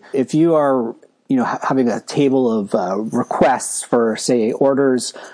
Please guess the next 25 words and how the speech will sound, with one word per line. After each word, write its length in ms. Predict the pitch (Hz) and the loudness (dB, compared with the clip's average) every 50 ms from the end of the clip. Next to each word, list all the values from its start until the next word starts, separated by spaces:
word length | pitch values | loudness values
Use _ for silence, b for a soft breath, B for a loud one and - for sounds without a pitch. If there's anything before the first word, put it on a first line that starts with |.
| B B _ | B B _
for 480 | _ - 143 135 131 131 123 120 123 | _ 0 2 4 4 4 2 2 0
a, 220 | 123 123 120 117 120 | 0 2 2 2 2
maybe 180 | 147 147 143 | 4 4 2
you're 100 | 143 143 | 2 2
making 300 | 127 127 139 135 - 139 | 2 2 2 2 2 0
an 60 | 131 | 0
app 300 | - 120 117 120 - - | 0 0 -2 -2 -4 -2
for 580 | - 123 117 110 110 104 107 107 104 104 101 101 | 0 0 2 2 2 2 0 0 0 0 -2 -2
a 80 | 98 95 | -4 -4
pizza 320 | - - 151 123 - 120 | 0 0 0 0 0 0
restaurant, 540 | 104 101 92 - - - 95 92 90 - - - | 0 0 -2 -2 -4 -4 -4 -4 -4 -6 -4 -4
and, 320 | 117 107 107 104 101 104 | -2 -2 -2 -2 -2 -2
um, 340 | 104 101 98 104 101 101 104 | -2 -2 -2 -2 -4 -4 -2
they 180 | 110 117 113 113 | -2 0 0 0
have 220 | 113 123 120 110 | 0 0 -2 0
orders 320 | 139 139 147 135 135 123 - | 0 0 2 2 0 0 -2
coming 220 | - 123 131 127 | -2 0 0 0
in 100 | 127 120 | 2 2
online, 520 | 113 117 110 98 98 95 95 92 95 101 B B B B B B _ | 0 0 0 -2 -2 -2 -4 -4 -6 -8 B B B B B B _
you're 100 | 135 131 | 0 0
gonna 160 | 147 147 147 | 2 2 2
want 320 | 139 135 135 135 131 127 - | 2 2 2 2 0 0 -2
to 100 | 143 123 | -2 -2
have, 540 | 113 110 120 120 120 117 117 117 110 110 - | 0 0 0 0 0 0 0 -2 -2 -4 -4
um, 480 | - 113 107 104 104 101 95 98 104 | -4 -4 -2 -4 -4 -4 -6 -6 -6